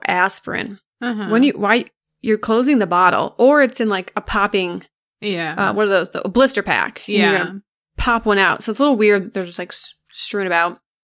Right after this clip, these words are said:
Speaker 1: But there's not much mention, again, in any of the reports that I read about those photos and the pills being
Speaker 2: Hmm.
Speaker 1: strewn about.
Speaker 2: Yeah.
Speaker 1: As soon as news of Abby's death reached her family and friends in Canada, they set up a GoFundMe page to help bring her body home.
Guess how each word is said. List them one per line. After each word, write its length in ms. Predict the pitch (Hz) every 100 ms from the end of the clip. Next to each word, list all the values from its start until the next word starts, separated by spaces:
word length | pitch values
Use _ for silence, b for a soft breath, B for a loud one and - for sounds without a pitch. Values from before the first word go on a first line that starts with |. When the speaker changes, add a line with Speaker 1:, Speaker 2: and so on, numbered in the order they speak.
| _ _
Speaker 1:
But 100 | 220
there's 120 | 226
not 100 | 254
much 160 | 247 220
mention, 320 | 202 190 196
again, 360 | 185 180 175 170
in 180 | - 190
any 200 | 185 180
of 60 | 170
the 100 | 165
reports 480 | 175 - - -
that 140 | - -
I 40 |
read 180 | - -
about 260 | - - -
those 200 | - -
photos 420 | 247 240 220 202
and 80 | 185
the 60 | 180
pills 340 | - - -
being 200 | 180 170
Speaker 2:
Hmm. 40 |
Speaker 1:
strewn 260 | 160 - 120
about. 300 | - - - _ _ -
Speaker 2:
Yeah. 340 | 190 180 170 190 - _ _ _ -
Speaker 1:
As 160 | 214
soon 240 | - 269 311
as 140 | 277
news 320 | 240 240 233 220
of 120 | 190
Abby's 360 | - 190 208 196
death 320 | 190 180 -
reached 300 | 185 180 -
her 80 | 233
family 380 | - 185 185 202
and 100 | 220
friends 280 | 185 180 190
in 100 | 220
Canada, 560 | 180 - - - -
they 120 | - 190
set 180 | -
up 140 | 214 214
a 60 |
GoFundMe 640 | 220 196 196 - 190 196 185
page 300 | 196 170 -
to 40 | 185
help 260 | 190 170
bring 180 | 208 196
her 140 | 196 190
body 400 | 175 165 180 190
home. 400 | 180 - -